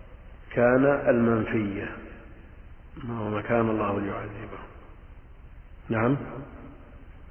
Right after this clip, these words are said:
الأمثلة كثيرة، المقصود أنها واقعة في خبر كان المنفية،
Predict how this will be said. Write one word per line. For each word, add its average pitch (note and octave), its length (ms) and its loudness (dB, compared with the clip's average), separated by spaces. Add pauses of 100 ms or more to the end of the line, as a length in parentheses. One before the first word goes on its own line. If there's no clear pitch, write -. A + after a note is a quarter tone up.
(120)
الأمثلة C#3 360 6
كثيرة، - 460 -4 (800)
المقصود A#2+ 400 4
أنها A2+ 360 6
واقعة C3+ 840 10 (1120)
في A2+ 160 2
خبر A2 420 2
كان B2+ 440 6
المنفية، G#2+ 920 2